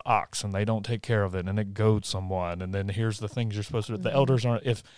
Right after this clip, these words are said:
Speaker 1: it happens that somebody has a boar and the boar does it, and they say, "Well, it was a boar, not an ox, doesn't apply." Well, no, you're spo-, they're supposed to do the hard work of internalizing the principles so they
Speaker 2: Yeah.
Speaker 1: can have wise application.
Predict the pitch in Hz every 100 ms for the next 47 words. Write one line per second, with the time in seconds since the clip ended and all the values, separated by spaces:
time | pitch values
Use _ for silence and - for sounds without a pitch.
0 | - - 131 120 131 120 104 135 127 120
1 | 117 120 107 85 92 _ 110 _ 120 123
2 | 90 85 98 107 98 120 117 101 92 90
3 | 87 101 113 143 170 - 156 147 135 123
4 | 120 107 113 101 95 98 - 113 107 -
5 | 107 85 - - _ 135 139 - 151 131
6 | 117 113 - - 131 127 127 131 131 123
7 | - 123 117 - 107 110 95 104 104 98
8 | 104 92 98 95 92 117 101 98 95 90
9 | 90 85 113 92 92 87 80 110 98 92
10 | 78 92 101 90 87 90 87 92 80 95
11 | - 92 -